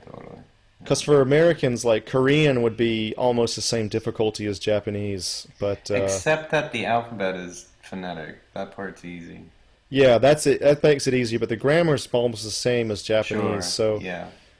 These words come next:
Speaker 2: you have, like, Japanese people learn Korean pretty easily.
Speaker 1: Oh, yeah, yeah.
Speaker 2: But for us, it's just totally,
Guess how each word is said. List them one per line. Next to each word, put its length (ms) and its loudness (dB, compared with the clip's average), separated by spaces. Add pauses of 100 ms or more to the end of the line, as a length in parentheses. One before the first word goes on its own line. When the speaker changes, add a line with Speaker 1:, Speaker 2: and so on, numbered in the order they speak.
(220)
Speaker 2:
you 140 0
have, 300 4
like, 480 0 (600)
Japanese 360 2
people 220 2
learn 200 4
Korean 520 0
pretty 320 -2
easily. 560 -2 (340)
Speaker 1:
Oh, 140 -4
yeah, 180 -8 (220)
yeah. 180 -20 (340)
Speaker 2:
But 120 0
for 180 2
us, 220 4
it's 140 -10
just 320 -8
totally, 420 -2